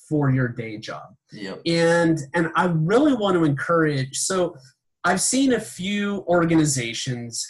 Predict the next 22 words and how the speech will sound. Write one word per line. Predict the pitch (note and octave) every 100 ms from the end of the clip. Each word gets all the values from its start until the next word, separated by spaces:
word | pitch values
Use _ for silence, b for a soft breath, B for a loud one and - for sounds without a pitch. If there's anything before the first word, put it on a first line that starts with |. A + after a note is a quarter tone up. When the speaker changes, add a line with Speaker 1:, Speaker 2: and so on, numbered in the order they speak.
| -
Speaker 1:
have | C3+ B2 A#2+ -
competitions. | - B2+ C3+ - - - E2 E2 - A2+
Speaker 2:
Mm-hmm. | G#2+ G2 - - - C#3
Speaker 1:
Um, | C3+ C3 C3 B2+ B2 - _ _
I, | E3 E3+ -
I, | E3+ D3+ -
I | D#3+
don't | C#3+ F#3+ A3 -
see | - G3+ G3 D#3+
a | D#3+
lot | C#3+ C3+ C3+ C3+ -
for, | - C3+
like, | B2+ A#2+ A2+ G#2+ - _
I, | E3 E3+ -
I | E3+
see, | - B3 A#3 -
pl-, | - F3 D#3+ -
I | D#3
think | B3+ B3
higher | - F3+ F3 E3
ed | D#3 C3 -
marketing | C3 C#3+ D3 D#3+ D#3 D3+